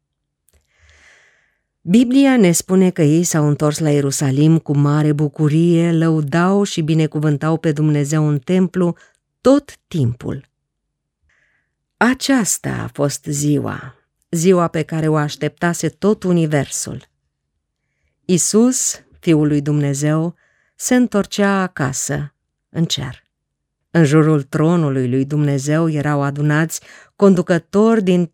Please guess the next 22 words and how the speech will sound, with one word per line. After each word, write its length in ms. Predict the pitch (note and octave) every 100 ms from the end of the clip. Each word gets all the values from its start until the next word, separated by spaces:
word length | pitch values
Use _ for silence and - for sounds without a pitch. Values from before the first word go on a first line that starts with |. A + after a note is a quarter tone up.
| -
toate 440 | A3+ C4 C4 A#3
celelalte 760 | A#3 - G#3 G3 F#3+ F#3+ F#3 F3+
lumi. 420 | E3 C3+ - - _ _ _ _ _ _ _ _ _ _ _ _ _
Coruri 440 | - F3 F3+ E3+
de 240 | E3+ E3+ -
îngeri 600 | G3+ G#3 F3+ D3+ C#3 C#3+
erau 260 | D3 D3+ D#3
pregătite 560 | D#3+ D3 C#3+ F#3 E3+
să 180 | D#3 E3+
cânte 560 | D3+ - G#3+ G#3 G3+ G3+ - - _ _ _
cele 300 | - - F#4
mai 340 | F4+ D4+ D4 C#4+
mărețe 680 | C4+ C4 C4+ C4+ G3 - E3+
cântări 500 | - E3+ E3+ F3+ E3
de 120 | E3
bun 200 | D#3+ D#3+
venit. 540 | D3+ C#3 C3+ - _ _ _ _ _ _ _ _ _ _ _ _ -
Isus 580 | G3+ F3+ - C4 C4+
se 360 | - - - G3+
apropia 600 | F3+ - D3+ C#3+ D#3 D#3
de 140 | D3+
cer, 560 | D3 - E3+ F3+ G3